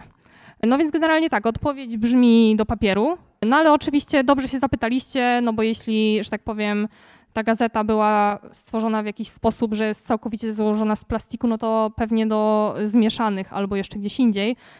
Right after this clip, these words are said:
Natomiast ja bym bezpiecznie wyrzucała do plastiku, tak jest nawet napisane na stronie miasta Warszawy, więc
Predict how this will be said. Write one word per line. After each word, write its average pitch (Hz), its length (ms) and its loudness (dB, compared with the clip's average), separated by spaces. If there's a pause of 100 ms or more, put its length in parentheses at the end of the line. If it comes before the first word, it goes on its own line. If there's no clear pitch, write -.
(100)
Natomiast 226 520 -2
ja 254 140 4
bym 269 160 4
bezpiecznie 269 380 0
wyrzucała 240 380 0
do 226 100 -2
plastiku, 233 540 -2
tak 220 160 -6
jest 240 120 -4
nawet 214 200 -2
napisane 214 400 -4
na 202 120 0
stronie 190 840 -2
miasta 196 360 -10
Warszawy, 170 500 -6
więc 165 440 -10